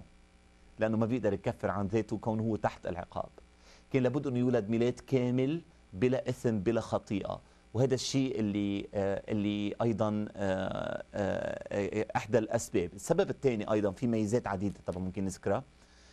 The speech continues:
بأنه مثل ما في حدث يفوق الطبيعة عجيبة وتحتاج تدخل إلهي لكي يتجسد الكلمة ويصير الله شريك الإنسان بالطبيعة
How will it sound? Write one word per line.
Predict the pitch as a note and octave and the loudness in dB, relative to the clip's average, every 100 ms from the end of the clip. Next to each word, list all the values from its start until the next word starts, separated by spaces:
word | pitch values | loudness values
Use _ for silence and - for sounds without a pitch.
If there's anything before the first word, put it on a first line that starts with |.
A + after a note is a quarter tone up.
| - - A2 | -20 -16 -2
بأنه | G2+ C#3+ C#3 B2+ B2 A#2+ - - - - - _ - _ - - - | 0 2 0 2 0 -2 -10 -20 -20 -20 -20 _ -20 _ -20 -16 0
مثل | C#3 F3 G3 F#3 | 0 4 4 4
ما | D#3 C#3+ | 2 0
في | - D3 B2 G#2+ G#2 - - | 0 0 2 2 -2 -8 -18
حدث | - - C#3+ C#3 - | -4 0 2 2 2
يفوق | B2 - D3+ - - | 0 2 0 0 -6
الطبيعة | - B2 G#2+ A2 D2+ D#2 - - - - - - - - - - _ - - - - | 0 2 4 2 0 -6 -16 -20 -20 -20 -20 -20 -20 -20 -20 -20 _ -20 -20 -18 -6
عجيبة | G2 B2 - D3 E2+ D#2 - - - _ - - | 0 2 2 2 0 -4 -6 -16 -20 _ -20 -4
وتحتاج | G#2+ A2 B2+ - D3+ D3+ C#3 | 0 2 0 2 4 4 4
تدخل | C#3 A#2 D3+ - B2+ A#2 A#2+ | 2 4 2 4 2 2 2
إلهي | A#2 A2+ F2 E2 - - - - | 4 2 0 -8 -14 -20 -20 -4
لكي | A2+ A#2+ B2+ | -2 2 2
يتجسد | A2+ A#2+ G#2 C3+ C#3 - F#2 - | 2 2 2 2 2 0 0 0
الكلمة | F#2+ - G#2+ F2+ F2 - - - - - | -2 2 2 2 -6 -14 -20 -20 -20 -4
ويصير | G#2+ G#2 - B2 - | -2 -2 0 0 2
الله | G#2 G2+ | 0 0
شريك | - G#2+ G#2+ | 0 -2 0
الإنسان | A2+ G2+ - A2 F#2+ | -2 -4 -2 -2 -2
بالطبيعة | - G#2 F#2+ F#2+ G2 | -2 -2 -2 -4 -8